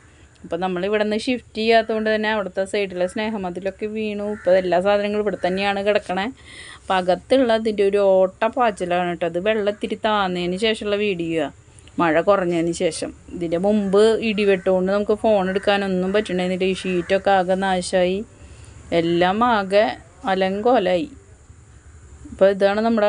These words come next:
അടുക്കളയുടെ കോലം. അടുക്കള ഫുള്ളും ചോർച്ച. ഇതെവിടെയും ഇത് ഇപ്പൊ വെയിൽ ഉദിച്ചതിന് ശേഷമുള്ള ഭാഗം കേട്ടോ അത്. കുറച്ച് വെയിൽ ഉദിച്ചതിന് ശേഷം. അപ്പൊ ഫ്രിഡ്ജിൻ്റെ മുകളിൽ കൂടിയൊക്കെ അവിടുന്ന് ഈ ചാർലി മാറാമ്പിലൊക്കെ വീണ് ഒലിച്ചിട്ട് അതാണ് ഈ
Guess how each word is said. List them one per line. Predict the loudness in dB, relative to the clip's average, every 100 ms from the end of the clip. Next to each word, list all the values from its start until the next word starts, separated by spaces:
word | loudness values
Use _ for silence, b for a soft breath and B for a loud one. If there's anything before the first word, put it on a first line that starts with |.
| 2
അടുക്കളയുടെ | 0 -2 0 2 4 2 2 2
കോലം. | 4 2 -2 -6 -6
അടുക്കള | -6 -2 0 2
ഫുള്ളും | 2 2 2 2
ചോർച്ച. | 2 2 0 -2 0 0
ഇതെവിടെയും | 0 0 -2 -4 -6 -6
ഇത് | -4 -4
ഇപ്പൊ | -4 -2 2
വെയിൽ | 2 2 0
ഉദിച്ചതിന് | 0 -2 -2 -2 0
ശേഷമുള്ള | 0 2 0 0 0
ഭാഗം | 0 0
കേട്ടോ | -2 -2 -8
അത്. | -6 -6
കുറച്ച് | -8 -8 -8 -6 -4
വെയിൽ | -4 -2 -2 -4
ഉദിച്ചതിന് | -4 -4 -2 0 -2
ശേഷം. | -6 -8 -12 B B B
അപ്പൊ | -6 -2
ഫ്രിഡ്ജിൻ്റെ | 0 2 2 2
മുകളിൽ | 0 0
കൂടിയൊക്കെ | 2 2 4 4
അവിടുന്ന് | 2 0 -2 -2 -2 -4
ഈ | -6 0
ചാർലി | 2 2 0 -2 -2 0
മാറാമ്പിലൊക്കെ | 0 0 0 -2 -4 -2 -2 0
വീണ് | -2 -2 0
ഒലിച്ചിട്ട് | 0 -2 -2 -2 0 0 0 -6 B B B B 0
അതാണ് | 2 2 2 -2 -6 -8
ഈ | -8